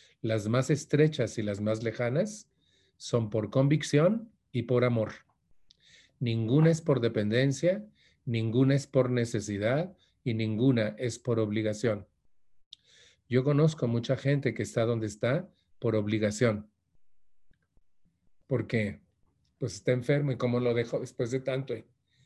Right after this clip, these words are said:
Pues es mi hijo, ¿qué quieres que haga? Pero tiene veintiocho, pues sí, pero anda mal, ¿qué quieres que haga? Y estás ahí por obligación, no por amor, ni por convicción. Conozco mucha gente que es su sentido de responsabilidad,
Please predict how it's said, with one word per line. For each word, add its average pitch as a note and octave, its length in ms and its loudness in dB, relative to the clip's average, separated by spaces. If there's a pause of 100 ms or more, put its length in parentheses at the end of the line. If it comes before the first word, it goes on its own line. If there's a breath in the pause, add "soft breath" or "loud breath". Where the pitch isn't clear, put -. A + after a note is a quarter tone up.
(260)
Pues A#2+ 160 -4
es B2+ 160 2
mi C#3 140 4
hijo, - 280 -4
¿qué A2+ 120 2
quieres A2+ 280 0
que D3 120 2
haga? - 200 -6 (540 soft breath)
Pero A#2+ 220 2
tiene C3+ 220 6
veintiocho, B2+ 600 4
pues A#2 140 -2
sí, E3 160 2
pero B2 220 -2
anda B2 180 2
mal, B2+ 260 0
¿qué B2+ 160 -6
quieres B2+ 240 -4
que - 80 -2
haga? - 180 -4 (640)
Y B2 80 0
estás A#2+ 340 0
ahí B2 220 2
por C3 240 2
obligación, G#2 800 0 (120)
no A#2 200 -2
por A2+ 160 -2
amor, G#2+ 280 -2 (440)
ni A#2+ 120 -4
por A#2 180 -4
convicción. A2 580 -4 (1300 soft breath)
Conozco A#2 500 -2
mucha A#2+ 320 -2
gente C3 640 -2 (280 loud breath)
que A#2 200 0
es A#2+ 120 -2
su C#3+ 120 -2
sentido B2+ 800 2
de A#2 180 -2
responsabilidad, A#2+ 1040 -2